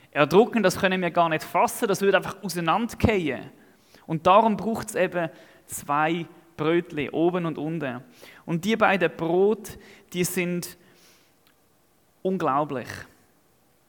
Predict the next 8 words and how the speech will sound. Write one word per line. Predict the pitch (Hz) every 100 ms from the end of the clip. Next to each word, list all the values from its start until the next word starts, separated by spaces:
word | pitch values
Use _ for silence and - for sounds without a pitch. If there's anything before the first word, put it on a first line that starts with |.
| _ _
Jesus | 160 175 185 -
packt | - 180 175 -
ihnen | 165 170
da | 165
ein | 143 -
Brot | 151 156 185 -
aus, | 170 180 - - _ _ _ -
wo | 143 160 151